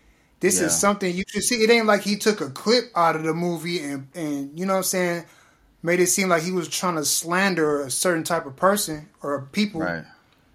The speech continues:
Speaker 1: You know what I'm saying? So, like, they just, they, they going overboard with it, and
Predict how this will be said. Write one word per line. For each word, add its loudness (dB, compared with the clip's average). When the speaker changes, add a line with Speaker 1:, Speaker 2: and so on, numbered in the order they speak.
Speaker 1:
You -2
know 0
what 0
I'm -4
saying? -6
So, -2
like, -4
they -4
just, -8
they, -6
they -8
going -4
overboard -4
with -6
it, -10
and -10